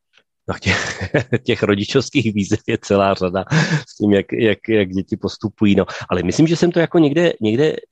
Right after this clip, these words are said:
eh, taky už vyjádřil, když jsem o tom přemýšlel, že třeba někdo mi říkal, jak, jak můžu zvládat jako vaření, nebo jak můžu zvládat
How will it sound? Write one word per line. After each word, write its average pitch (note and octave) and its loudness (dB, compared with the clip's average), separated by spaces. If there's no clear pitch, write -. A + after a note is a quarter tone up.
eh, F2+ -4
taky - -4
už E2 -12
vyjádřil, F2 2
když F2+ -6
jsem G2+ -4
o F#2 -4
tom A2 -2
přemýšlel, D#2+ -6
že F2 0
třeba G2 0
někdo G2+ 2
mi C3 6
říkal, F#2+ 0
jak, F2 -4
jak F2 -4
můžu E2+ -8
zvládat E2 0
jako D#2+ -6
vaření, F2 0
nebo D#2+ -4
jak D#2+ -4
můžu E2+ -12
zvládat D#2+ -2